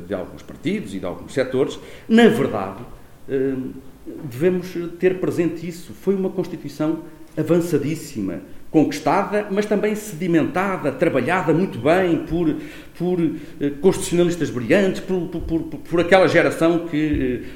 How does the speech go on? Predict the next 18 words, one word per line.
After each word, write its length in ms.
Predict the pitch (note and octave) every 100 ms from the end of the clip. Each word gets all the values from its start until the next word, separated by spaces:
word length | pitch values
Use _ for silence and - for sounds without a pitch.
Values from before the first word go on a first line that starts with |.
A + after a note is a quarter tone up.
| -
na 80 | B2+
altura 260 | A#2 D3
estava 320 | A2 C3+ A#2+
na 120 | A2+ A2
Assembleia 500 | A2 G2+ A2 A2 G2
Constituinte 840 | C3 - A2 G2+ G#2 C3 - D#3 - - -
e 120 | G3
que 120 | G#3
teve 240 | - A#3+ G#3+
essa 340 | A3 A3 A3 - - - -
visão 520 | C3+ G3 E3+ D3 D3+
também 500 | D#3+ D3+ A2+ G#2 D3+ - - -
de, 120 | B2 C3+ E3+ G#3 A3 - E3
eh, 40 | E3 -
prever 1040 | - F3 B2 C#3+ A3 G#3+ F#3 C#3+ A#2 - -
na 300 | B2+ E3+ A3
Constituição 880 | G#3+ D3+ - - G#2 - B2 E3+ F3
algo 300 | G#3 G3